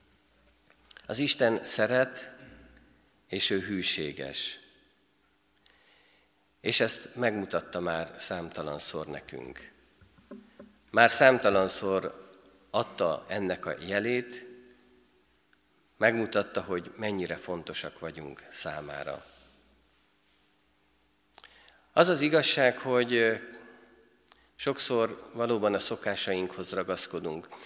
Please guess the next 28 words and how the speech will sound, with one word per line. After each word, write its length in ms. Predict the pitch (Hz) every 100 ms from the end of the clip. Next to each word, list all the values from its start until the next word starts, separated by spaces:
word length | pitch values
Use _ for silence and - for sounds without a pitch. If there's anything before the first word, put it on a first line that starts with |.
| - -
És 220 | 120 -
abban 280 | 139 143 135
a, 40 |
ezekben 440 | - 143 139 135
a 40 | 127
szokásokban 760 | - 180 147 123 135 123 120
megéljük 540 | 131 139 127 110 104 113
azt, 280 | 127 -
hogy 320 | - 120 113 -
van 180 | 131 139
egy 200 | 117 127
ritmusa 520 | 135 135 127 117 104
az 140 | 98 101
életünknek. 880 | 101 92 - 85 - - - - - - - - -
És 140 | 117
talán 400 | - 180 165 156 143 - -
a 440 | 120 131 131 127 113 - - - - - - _ _ -
sokak 400 | - 175 160 -
számára, 560 | 160 151 147 127 123
amikor 720 | 120 123 127 120 120 120 - - - - - _
így 220 | - 175 180
módon, 600 | 151 139 127 117 113 - - - -
mint 200 | - 127
a 60 | 123
farizeusok, 800 | - 160 139 123 113 - 107 -
így 220 | 165 160
módon 360 | 143 143 127 113
ragaszkodnak 920 | 127 127 120 - 113 101 98 92